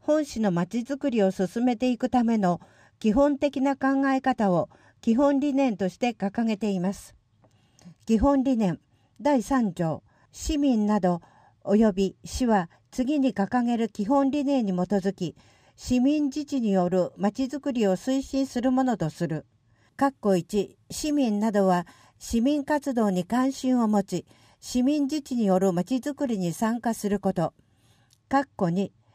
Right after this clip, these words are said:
市民など及び市は互いの活動の目的を理解し、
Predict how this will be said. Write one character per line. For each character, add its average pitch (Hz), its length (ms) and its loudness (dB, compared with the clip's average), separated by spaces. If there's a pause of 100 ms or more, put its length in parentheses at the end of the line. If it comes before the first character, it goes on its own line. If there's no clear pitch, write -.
市 - 240 -4
民 254 280 0
な 214 140 0
ど 185 280 2
及 254 240 4
び 262 140 0
市 269 200 -2
は 196 200 4 (320)
互 262 360 2
い 277 40 0
の 277 140 2
活 254 300 -2
動 277 200 2
の 262 140 4
目 220 220 0
的 262 320 -2
を 254 100 4
理 247 140 -2
解 190 260 0
し、 - 260 -6